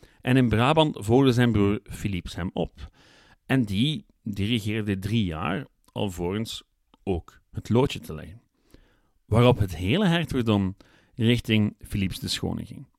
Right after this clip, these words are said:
En Holland, Henegouwen en Zeeland, wel, die kwamen eventjes in handen van een nichtje van Philips,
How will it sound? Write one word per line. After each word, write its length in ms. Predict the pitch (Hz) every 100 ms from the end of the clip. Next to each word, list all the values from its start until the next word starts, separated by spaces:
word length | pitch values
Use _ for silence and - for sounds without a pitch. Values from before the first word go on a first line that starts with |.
| _ _ _ _ - - _ _ _
En 260 | - 107 101
Holland, 400 | 95 117 117 110
Henegouwen 480 | 107 110 104 101 98
en 120 | 98
Zeeland, 560 | 92 135 196 233 - - _ _ _ -
wel, 380 | 117 117 160 160
die 100 | 147
kwamen 420 | - 143 135 135 -
eventjes 520 | 127 135 139 131 127
in 120 | 117
handen 340 | 107 107 120 113
van 100 | 110
een 180 | 95 101
nichtje 300 | 95 - 90
van 180 | 101
Philips, 520 | 113 247 135 - -